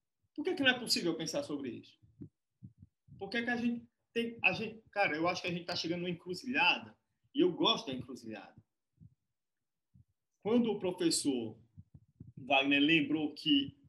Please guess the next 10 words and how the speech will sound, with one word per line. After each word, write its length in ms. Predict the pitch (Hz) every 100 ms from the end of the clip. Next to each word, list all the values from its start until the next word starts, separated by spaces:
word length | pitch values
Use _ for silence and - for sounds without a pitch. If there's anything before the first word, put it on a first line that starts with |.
| _ _ - - - - - _ - - _ _ - - _ _ _
a 100 | 151
polícia, 600 | 156 - 156 180 247 - 185
o 40 |
governador 520 | 185 196 208 190 233
do 60 | 240
estado 300 | - 208 196
do 60 |
Rio 120 | 208 180
de 60 |
Janeiro 480 | 208 202 120 113 107